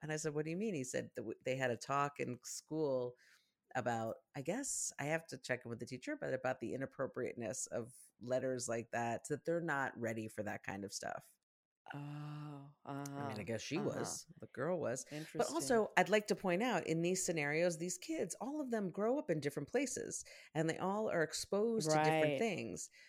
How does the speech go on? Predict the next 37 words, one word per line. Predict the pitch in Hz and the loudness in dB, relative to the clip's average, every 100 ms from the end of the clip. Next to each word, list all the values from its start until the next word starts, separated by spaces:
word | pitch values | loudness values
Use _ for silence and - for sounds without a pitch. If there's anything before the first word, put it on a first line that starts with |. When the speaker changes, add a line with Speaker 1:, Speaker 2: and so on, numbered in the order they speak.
| _ - | _ -2
Speaker 1:
My | 190 277 | 0 0
kid's | - 185 156 | 0 0 0
not | 160 156 156 - | 0 0 0 -2
exposed | - - 180 196 214 - | -2 0 2 2 0 0
to, | 160 143 135 135 139 _ _ - | 0 2 2 2 -2 _ _ -2
and | 180 | 2
he's | 175 135 | 2 2
also, | 123 - 117 113 107 - _ _ - | -2 0 0 0 -2 -10 _ _ -2
they | 127 | -2
say | - 117 | 0 0
the | 113 113 | 0 -2
boys | 110 110 113 - - | -2 0 -2 -2 -4
at | 113 | -4
this | 117 - | -4 -2
age | 107 104 - - | -2 -4 -6 -4
aren't | 110 110 - - - | -2 -4 -8 -14 -10
particularly | 120 117 117 113 110 | -8 -4 -2 0 0
as | 104 113 | -2 -2
interested, | 107 110 123 - 127 127 131 | -4 -4 -4 0 4 4 4
Speaker 2:
They | 175 | 2
mature | 165 127 143 160 | 2 4 4 6
Speaker 1:
right, | 151 | 4
as | - | 2
Speaker 2:
later. | - | 0
Speaker 1:
the | 113 | -2
girls | 120 120 120 107 | -2 0 0 0
are | 104 110 | 0 0
Speaker 2:
Yeah. | 143 | 0
Speaker 1:
thinking | - 117 131 | 0 -2 -2
more | 139 | -2
about | 151 160 - | -2 -2 0
that | 170 | -2
stuff. | - 180 185 - - - - | -2 -2 -4 -8 -20 -12 -2
But | 196 | 0
again, | 190 226 269 240 | 2 0 -2 -2
I | 185 | -2
ca-, | 170 - | -4 -16